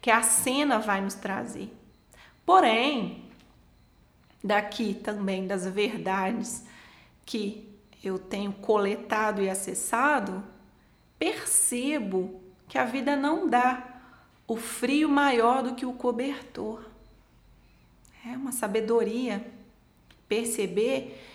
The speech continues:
que quando nós estamos numa cena que nos pede um certo nível de recursos pra lidar com algumas dificuldades que podem ter ali uma complexidade diante do nosso olhar,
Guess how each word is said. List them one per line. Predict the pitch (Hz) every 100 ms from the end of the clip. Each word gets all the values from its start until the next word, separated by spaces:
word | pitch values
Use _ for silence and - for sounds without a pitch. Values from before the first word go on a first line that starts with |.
| -
que | - 240 240
quando | 311 330 359 339 233
nós | 214 220 233
estamos | 240 - 220 220 214
numa | 226 220
cena | 233 - - 214 214 202 175
que | - 202
nos | 214 240 -
pede | - 220 220 208 175 190 196 - - - - -
um | 208
certo | 208 - - 220 233 - - 240 196 190 -
nível | 196 214 285 277 208 214 185
de | 180 233
recursos | 240 233 - 254 262 - - 190
pra | - 214
lidar | 208 208 175 202 214 - -
com | 208 208
algumas | 196 190 190 247 311 294 -
dificuldades | 233 233 226 220 190 208 208 196
que | - -
podem | - 208 208 208
ter | - 214
ali | 208 202
uma | 202 196
complexidade | 196 208 208 196 - - 190 190 196 190
diante | 180 196 202 226 226 185
do | 190
nosso | 185 185 - -
olhar, | 180 190 254 269 262 -